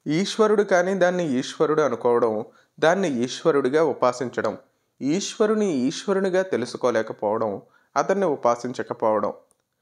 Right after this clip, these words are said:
హానిప్రదమైన వాటిని లాభప్రదం అనుకోవడం, లాభప్రదాలను హానిప్రదం అనుకోవడం భ్రాంతి దర్శనం అనపడుతుంది. కాబట్టి విరుద్ధ మిథ్యాజ్ఞానం యోగనాశకం. యోగం మిథ్యాజ్ఞాన నాశకం.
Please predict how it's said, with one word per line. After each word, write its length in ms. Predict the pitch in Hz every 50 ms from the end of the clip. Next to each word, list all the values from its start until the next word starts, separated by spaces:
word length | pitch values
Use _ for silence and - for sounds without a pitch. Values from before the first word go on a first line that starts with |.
| _ _ _ _
హానిప్రదమైన 840 | - 160 151 165 196 196 - - 185 185 175 180 185 175 165 160
వాటిని 340 | 156 151 151 156 170 170 170
లాభప్రదం 640 | 147 113 92 110 147 143 - - 151 147 147 151
అనుకోవడం, 640 | 147 135 135 123 - 139 127 123 120 110 107 113 113
లాభప్రదాలను 800 | 110 110 123 139 156 156 - 165 147 135 139 135 135 139 151 160
హానిప్రదం 640 | 160 - 117 101 113 151 - - - 143 135 139 127
అనుకోవడం 680 | 120 117 113 - - 131 123 123 127 127 117 110 131
భ్రాంతి 400 | 151 151 113 98 107 120 147 -
దర్శనం 400 | 156 151 135 123 - - 135 135
అనపడుతుంది. 720 | 147 147 143 - 127 120 123 - 110 107 104 95 92 - _ _ _ _ - - - _ -
కాబట్టి 380 | - 165 175 180 208 202 - 190
విరుద్ధ 380 | 156 135 143 180 185 170 170
మిథ్యాజ్ఞానం 880 | 196 175 156 147 147 147 180 190 202 190 165 156 170 165 151 147 160 175
యోగనాశకం. 840 | 175 147 113 120 135 156 151 143 127 - - - - - 101 92 - _ _ _ _ _ _ _ - 104
యోగం 500 | 107 117 120 127 139 156 175 208 208 180
మిథ్యాజ్ఞాన 760 | 143 123 113 131 160 160 180 180 160 170 185 180 190 196
నాశకం. 540 | 196 185 156 135 - - 135 - - 87 -